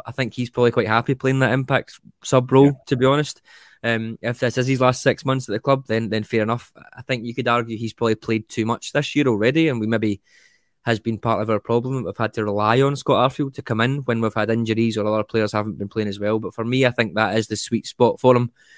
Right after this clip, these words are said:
Speaker 1: Starting maybe one out of four or five games and coming on and having an impact in, in two or three of them, um, I think that's fantastic, because that, what he gives you in terms of getting beyond the strikers, we don't have very much of
Speaker 2: No.
Speaker 1: that. You could argue Lawrence is, is capable of doing that as well.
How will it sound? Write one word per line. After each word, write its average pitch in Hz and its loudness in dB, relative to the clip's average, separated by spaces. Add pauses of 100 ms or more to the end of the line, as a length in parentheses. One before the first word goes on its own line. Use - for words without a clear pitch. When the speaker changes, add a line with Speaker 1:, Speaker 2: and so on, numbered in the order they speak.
(460)
Speaker 1:
Starting 135 0
maybe 127 4 (720)
one 120 4
out 127 4
of 117 0
four 127 2
or 123 6
five 120 2
games 127 0
and 110 -8
coming 117 0
on 113 0
and 113 0
having 110 -2
an 110 -2
impact 110 -4
in, 107 -8
in 104 -10
two 110 -2
or 104 0
three 107 -2
of 110 2
them, 113 -6
um, 101 -4
I - -12
think 95 -4
that's 92 -6
fantastic, 95 -6
because 110 -6
that, 131 2 (920)
what 135 -4
he 135 -4
gives 127 -2
you 156 -2 (240)
in 117 -14
terms 123 -6
of 113 -10
getting 120 -4
beyond 117 -2
the 113 -4
strikers, 120 -4
we 117 -4
don't 123 0
have 127 2
very 113 2
much 110 -2
of - -2
Speaker 2:
No. - 2
Speaker 1:
that. 127 2
You 120 -8
could 120 -10
argue 123 2
Lawrence 123 2
is, 120 -4
is 117 -6
capable 117 0
of 110 0
doing 113 2
that 110 2
as 101 -4
well. 113 4